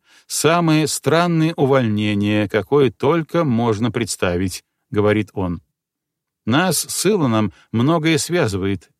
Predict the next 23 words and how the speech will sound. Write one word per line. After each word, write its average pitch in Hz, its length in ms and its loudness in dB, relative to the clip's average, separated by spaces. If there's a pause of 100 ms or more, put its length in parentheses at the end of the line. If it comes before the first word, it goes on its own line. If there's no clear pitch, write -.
и, 139 120 2
несомненно, 101 1040 -2
в 98 100 -8
глубине 120 460 0
души 160 420 -2
он 135 180 0
знает, 135 460 0
что - 260 -4
во 110 140 2
мне 160 260 0
есть 135 520 -2
кое-что 156 640 0
особенное. 120 640 -4 (760)
Он 180 220 0
знает, 151 480 0
что - 200 -8
я 131 240 2
умею 123 440 2
рвать 120 280 0
задницу, 135 720 0 (260)
ведь 113 260 0
в - 140 -20
прошлом 143 560 -2